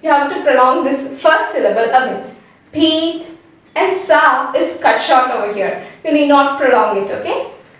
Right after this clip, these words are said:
Pizza. Pizza. Totally, it's pizza. Pizza. I'd like to order one pizza.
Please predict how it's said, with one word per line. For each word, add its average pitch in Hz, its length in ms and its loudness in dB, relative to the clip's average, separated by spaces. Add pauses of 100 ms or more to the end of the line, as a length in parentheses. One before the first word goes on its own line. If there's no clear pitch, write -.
(160)
Pizza. - 1500 -2 (600)
Pizza. - 1300 -2
Totally, 370 500 0
it's - 320 -2 (180)
pizza. 381 800 2 (680)
Pizza. - 880 -2 (300)
I'd 480 340 2
like 285 200 2
to 294 140 2
order 277 360 4
one 403 240 2
pizza. - 680 -4